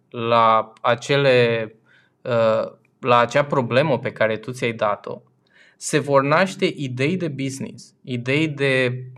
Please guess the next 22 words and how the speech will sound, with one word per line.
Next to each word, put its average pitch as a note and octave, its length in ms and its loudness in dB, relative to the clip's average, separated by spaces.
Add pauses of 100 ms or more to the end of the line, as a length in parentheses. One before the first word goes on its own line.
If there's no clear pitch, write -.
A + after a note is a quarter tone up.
uh, A#2+ 280 -8
inovații C#3 880 0 (100)
în B2+ 160 -4
management, A#2 680 -2
în A#2+ 360 -8
modalitatea A#2+ 840 -2
de, A#2 340 -4
în A#2 100 -6
procesul B2+ 480 -8
de B2+ 80 -4
business, B2+ 560 -10
în B2 220 -16 (500)
X, C#3+ 120 -8
Y, D3 120 -4 (220)
Z, A#2+ 100 -10
um, C3 1600 0 (2250)
la D3 220 2
care D#3 240 4
nu D#3 160 2
ai F#3 140 4
fi D#3 200 0
ajuns C3+ 760 -2